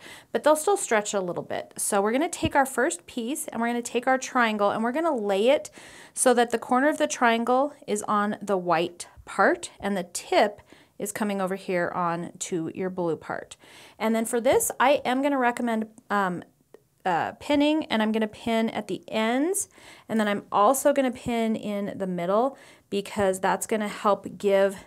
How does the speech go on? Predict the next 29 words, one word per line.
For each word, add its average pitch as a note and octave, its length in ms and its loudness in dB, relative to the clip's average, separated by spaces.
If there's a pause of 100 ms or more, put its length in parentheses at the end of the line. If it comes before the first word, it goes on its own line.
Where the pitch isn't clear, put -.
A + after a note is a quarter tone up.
(180)
this F#3 220 -2
bias F#3 420 4
edge F#3 280 -2
a G3+ 60 -4
little F#3 360 0
bit F#3 200 0
more F3+ 200 -4
support. - 540 0 (340)
You A3+ 140 -4
could C4 240 6
even A3+ 400 2
pin, G3+ 560 0 (340)
like, G3+ 140 2
if, A3 80 0
especially G#3+ 340 2
if A3+ 100 0
you G3+ 60 -8
didn't F#3+ 240 -2
starch, G3+ 400 2 (120)
I F#3+ 100 6
would F#3+ 140 2
maybe F3+ 240 -2
even F3+ 180 -4
add F3+ 260 0
a F3+ 40 -2
pin F3+ 320 -4
here F3 280 -6
and E3 140 -6
here. D3+ 320 -6